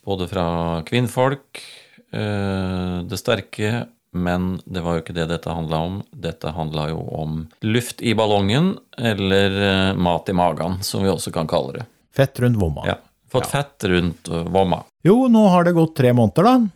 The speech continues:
Speaker 2: så da kan vi jo ta noen sånne harde fakta. For nå har jeg jo vært hos fastlegen, det er månedlig.
Speaker 1: Første trimester.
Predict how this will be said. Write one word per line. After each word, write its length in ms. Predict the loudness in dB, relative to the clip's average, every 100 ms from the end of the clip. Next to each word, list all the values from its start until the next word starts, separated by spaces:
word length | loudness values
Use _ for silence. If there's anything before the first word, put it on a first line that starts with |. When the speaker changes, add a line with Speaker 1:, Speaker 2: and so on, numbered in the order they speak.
| _
Speaker 2:
så 100 | 0
da 140 | 2 4
kan 240 | 4 4
vi 60 | 4
jo 420 | 4 4 4 4 2 2
ta 180 | 2
noen 180 | 4 4
sånne 200 | 4 4
harde 300 | 4 4 4
fakta. 440 | 2 0 2 2 2 _ _ -6
For 120 | 2
nå 60 | 4
har 100 | 4
jeg 80 |
jo 80 | 4
vært 60 | 2
hos 120 | -2
fastlegen, 480 | -2 0 2 4 4
det 120 | 6
er 60 | 4
månedlig. 560 | 4 2 2 4 4 2 _ _
Speaker 1:
Første 300 | -4 -4 -4
trimester. 680 | -2 2 2 2 2 2 2